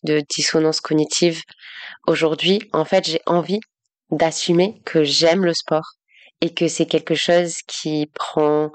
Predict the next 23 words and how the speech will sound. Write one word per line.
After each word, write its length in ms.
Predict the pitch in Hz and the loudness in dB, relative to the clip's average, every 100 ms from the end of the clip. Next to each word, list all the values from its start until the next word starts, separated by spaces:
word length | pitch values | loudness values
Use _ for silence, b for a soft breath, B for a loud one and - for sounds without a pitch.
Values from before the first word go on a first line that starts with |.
| _ _ - | _ _ 2
une 220 | 160 151 | 4 4
grande 420 | 147 - 170 202 | 2 0 2 2
place 260 | 190 185 180 | 2 0 2
dans 100 | 165 | 0
ma 120 | 165 | 0
vie 320 | 160 170 170 - B B B _ | 2 0 0 -4 B B B _
et 180 | 165 165 | -6 -6
qui 320 | - - 151 | -12 -2 2
est, 300 | 160 151 147 143 _ _ _ _ _ _ _ - | 4 4 2 0 _ _ _ _ _ _ _ -10
en 80 | 147 | -4
fait, 300 | - 190 - _ _ _ _ _ _ _ _ - | 0 0 -2 _ _ _ _ _ _ _ _ -10
ça 200 | - 156 | -2 0
m'apporte 520 | 156 147 190 - - | 0 2 0 0 -2
une 80 | 165 | 0
forme 260 | 170 165 | 2 2
de 80 | 160 | 0
stabilité, 560 | 160 156 156 156 151 170 | 0 -2 0 -4 -2 0
c'est 140 | 165 | 0
sûr. 240 | - 185 214 _ _ _ _ _ _ _ | 0 -4 -4 _ _ _ _ _ _ _
Mais 180 | 165 165 | 2 4
en 60 | 156 | 4
même 180 | 156 151 | 2 2
temps, 300 | 208 240 | 0 0